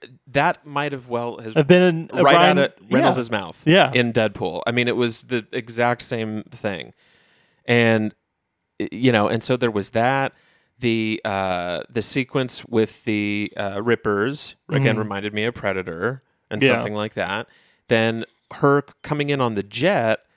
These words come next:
Speaker 1: uh, the jet reminds me a lot of the jet in one of the beginning scenes of Terminator two.
Speaker 2: Yeah.
Speaker 1: And then there's even a little musical kind of, uh, uh, kicks in where it's a little bit of, like, dun, dun, dun
Speaker 2: Yeah.
Speaker 1: at that very moment,
Speaker 2: <laughs>
Speaker 1: and it might as well have been, like, the dun, dun,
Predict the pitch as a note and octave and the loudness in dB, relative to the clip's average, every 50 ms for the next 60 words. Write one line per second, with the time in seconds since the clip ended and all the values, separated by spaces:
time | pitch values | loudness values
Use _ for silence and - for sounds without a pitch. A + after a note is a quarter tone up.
0 | _ _ _ _ _ _ _ _ - A#2+ A2+ G#2+ G#2+ - B2 A#2+ A2+ A2 A#2 D#3 | _ _ _ _ _ _ _ _ 0 2 2 4 2 2 0 -2 -2 0 0 2
1 | G#3 A3+ - - C#3 B2 A#2+ A2+ A2 A2+ G#2+ - A2+ A2 G#2+ - - G#2+ G#2+ B2+ | 2 2 2 0 0 0 0 0 -2 -2 -4 -6 -8 -8 -6 -6 -6 -6 -4 -2
2 | D3+ F#3 D#3 A2 G#2 G2+ - - _ _ - A#2 A2 G#2 G#2+ A2+ G#2+ G#2 G#2+ A2 | -2 0 2 2 2 2 0 -4 _ _ -2 -2 -2 -2 -2 -4 -4 -2 -2 -2
3 | G#2+ G#2+ G#2+ - _ - A2+ G#2+ G#2 G#2 G#2+ G#2+ G#2+ G2+ G#2 G2+ A2 F#2+ G#2 G2+ | 0 0 -2 -4 _ -8 -8 -8 -8 -6 -6 -6 -6 -6 -6 -8 -8 -6 -6 -6
4 | G#2 G2+ G#2 - - G#2 G2+ G2+ G2+ G2+ G#2 G2+ - - A2+ G2+ F#2+ G2 F#2+ F#2 | -6 -8 -10 -10 -10 -8 -8 -8 -8 -10 -12 -12 -10 -8 -6 -6 -4 -4 -6 -6
5 | F2+ - - F#3 F3+ C3+ - D2+ - - _ _ _ _ _ _ _ _ _ _ | -6 -6 -4 -2 -2 -2 -2 -6 -10 -16 _ _ _ _ _ _ _ _ _ _
6 | _ _ _ - D#3+ E3 D#3+ D3 B2+ B2+ C3 C3 C3 C3 B2 C3+ C3 A#2+ A#2 - | _ _ _ 4 6 6 6 6 6 6 4 4 2 2 2 2 2 2 2 2
7 | D#3 F3+ F#3+ E3+ D3 C#3 C3+ C#3 C3 B2 A#2 A2+ A#2 C3 F#3 G#3+ G#3 G#3 - - | 2 2 2 2 2 2 2 2 2 2 0 0 0 -2 0 0 0 -2 -2 0
8 | C#3 B2 A#2+ A2+ - - B2 A2+ G2+ G#2 G2+ G2+ - - _ _ _ _ _ _ | 0 0 0 0 -2 -4 -6 -4 -4 -4 -6 -6 -10 -20 _ _ _ _ _ _
9 | - A2 G2 G2 F#2 F2+ F2+ F2 F2+ - _ _ _ _ _ _ _ _ _ _ | -6 -4 -2 -2 -2 -2 -4 -4 -6 -10 _ _ _ _ _ _ _ _ _ _
10 | _ _ _ _ _ _ _ _ _ - G2 F#2 F#2 F2+ - - - B2 - - | _ _ _ _ _ _ _ _ _ -10 -6 -6 -6 -6 -6 -6 -6 -6 -4 -2
11 | - A#2+ G#2+ G#2 G#2 G#2+ A2 G#2 G#2+ A2 - A2+ A2 A#2+ A2+ G#2+ A2 G#2 G#2 G2+ | -2 0 0 0 0 0 0 0 0 0 0 -2 -2 0 0 0 0 0 -2 -2
12 | G#2 G2 F2+ - _ - - F2 F2 F2 - - - - G2 F#2 F2+ - _ _ | -2 -4 -4 -6 _ -8 -8 -8 -10 -12 -18 -14 -10 -10 -8 -10 -10 -14 _ _
13 | _ _ _ D3+ D3+ C#3+ C3+ B2 A#2+ A#2+ B2 A#2 A2+ G#2+ G#2 G#2+ A2+ A2+ A#2 B2+ | _ _ _ 0 2 2 4 4 2 2 2 2 2 2 0 2 2 4 4 4
14 | C#3 C#3+ C3+ A#2+ G#2+ G#2 A2 C#3 F3 G3 G#3+ G#3+ - C3 C3 B2+ A2+ A#2+ B2 B2+ | 4 2 2 2 2 4 4 4 2 2 0 0 0 0 2 2 2 2 2 0
15 | B2 A#2+ A2+ A#2 A2+ A2+ A2 G#2 A2 G#2+ G#2 G2 G2 - - F2+ E2+ - G2 F#2+ | 0 0 0 0 -2 0 -2 -2 -2 -4 -4 -6 -12 -12 -12 -12 -10 -10 -10 -10
16 | - - F2+ - - | -8 -8 -10 -10 -10